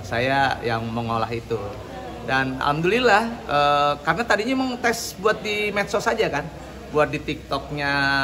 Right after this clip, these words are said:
pan sama Instagram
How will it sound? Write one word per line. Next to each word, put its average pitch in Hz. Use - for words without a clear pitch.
pan 180
sama 123
Instagram 147